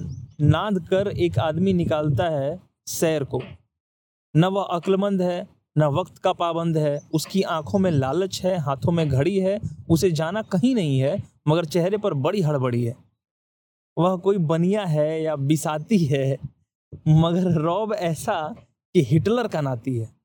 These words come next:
इसे बांधो, उसे काटो, हिया ठोको, वहाँ पीटो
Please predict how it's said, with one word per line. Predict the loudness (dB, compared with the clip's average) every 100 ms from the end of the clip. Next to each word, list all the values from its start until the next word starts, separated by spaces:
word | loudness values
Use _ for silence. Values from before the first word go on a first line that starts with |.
| _ _ _ _ _ _ _ _ _ _ _ _ _ 0
इसे | 2 0 -2 -6 _ -4
बांधो, | 0 0 0 0 0 0 -4 -12 _ _ 0
उसे | 2 2 0
काटो, | 0 -4 -4 0 0 0 -4 -12 0
हिया | 4 4 0
ठोको, | -6 -2 -2 0 0 0
वहाँ | -2 -2 -4
पीटो | -2 -2 -2 0 0 0